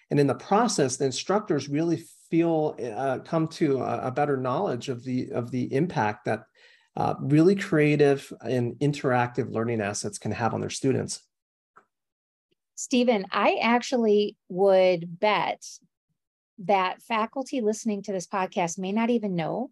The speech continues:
Speaker 2: that instructional designers can do this, <clears throat> but they can, they can. And it just depends on where you are, what kind of technology tools instructional designers have available to them. So if you are outside of Rush University and listening to this, you need to seek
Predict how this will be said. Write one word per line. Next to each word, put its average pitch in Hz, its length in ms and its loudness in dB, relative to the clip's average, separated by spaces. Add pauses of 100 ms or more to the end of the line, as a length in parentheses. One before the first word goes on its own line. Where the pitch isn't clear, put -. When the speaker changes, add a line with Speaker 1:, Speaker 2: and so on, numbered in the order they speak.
Speaker 2:
that 190 120 0
instructional 180 540 -4
designers 160 500 -4
can 160 180 -8
do 147 140 -6
this, - 400 -10 (520)
<clears throat> - 140 -12
but 247 460 2
they 277 80 4
can, 349 460 4 (240)
they 233 120 4
can. 233 360 2
And 214 160 2
it 233 60 2
just 262 180 -6
depends 269 400 0
on 214 240 0
where 196 160 0
you 202 220 0
are, 202 340 -2
what 190 300 -4
kind 202 200 -8
of 170 260 -2 (420)
technology 185 540 -4
tools 190 520 -2
instructional 175 500 -6
designers 170 400 -2
have 175 120 -6
available 170 600 -2
to 269 120 -6
them. 277 320 -2 (440)
So 214 300 4
if 208 180 0
you 208 220 0
are 190 300 0
outside 233 400 0
of 185 100 -4
Rush 175 460 -6 (160)
University 180 500 -4
and 180 100 -4
listening 180 420 -4
to 170 120 -6
this, 165 480 0
you 175 180 -2
need 175 200 -4
to 170 80 -6
seek 175 260 -4